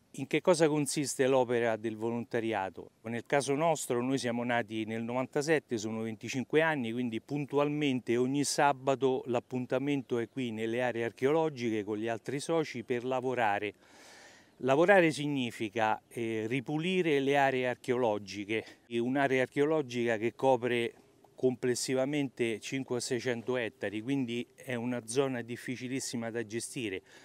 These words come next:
In questo il ruolo del volontariato, eh, è molto importante perché riesce a supportare in qualche modo le istituzioni. Quindi ecco, in modo attivo noi partecipiamo, eh,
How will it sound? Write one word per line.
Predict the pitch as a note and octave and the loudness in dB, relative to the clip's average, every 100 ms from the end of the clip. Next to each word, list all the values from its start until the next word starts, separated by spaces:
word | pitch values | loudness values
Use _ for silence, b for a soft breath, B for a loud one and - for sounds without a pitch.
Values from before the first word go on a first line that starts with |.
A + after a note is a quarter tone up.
| B B B B _ | B B B B _
In | C#3 C#3 | -4 2
questo | F#3 F#3 - C#3 C3+ C3+ | 6 6 6 4 4 2
il | B2+ | -2
ruolo | C3+ D#3 C#3+ C#3 | 2 4 6 4
del | C#3 C3+ | 4 0
volontariato, | C3+ D3 D3 E3 F#3 F3 C3 B2 - | 0 0 0 0 2 0 -2 -4 -6
eh, | A#2+ G#2+ A2+ | -8 -6 -6
è | - | -6
molto | C3 D3 C3+ C3 | -2 -2 0 -2
importante | A#2 A#2 - A2+ F#2+ F#2+ - B2 B2 _ b b _ | 0 -4 -4 -6 -6 -8 -2 -2 -2 _ b b _
perché | A2+ - A#2+ | -8 -2 0
riesce | A#2 B2+ B2 - A#2+ A2+ | 2 2 0 -2 -2 -2
a | - C3 | -4 -6
supportare | - B2 - B2+ - B2+ A2+ | -4 -6 -2 -4 2 2 2
in | A2+ | -2
qualche | - A#2+ - C#3+ | -4 -4 -2 -4
modo | C3+ B2+ A#2 G#2+ | -2 -4 -2 -4
le | G#2 | -4
istituzioni. | G#2+ - G2+ A2 - C3+ F2 E2+ B B B B B B B B _ | -6 -8 -10 -8 -4 -4 -4 -12 B B B B B B B B _
Quindi | C#3 A#2+ C3 | -4 0 0
ecco, | A#2 - A#2 | 0 0 2
in | B2+ | 2
modo | D3 D#3+ C#3+ | 4 4 4
attivo | C#3+ - E3+ D3+ B2 | 0 0 0 2 2
noi | C3 | 0
partecipiamo, | A2+ G#2+ - A2+ C3 C#3 D#3+ C#3+ G#2 - A2 | 0 -4 -6 -6 -6 -2 0 2 0 -6 -14
eh, | G#2 F#2+ F2+ F2 F#2 | -14 -12 -12 -12 -16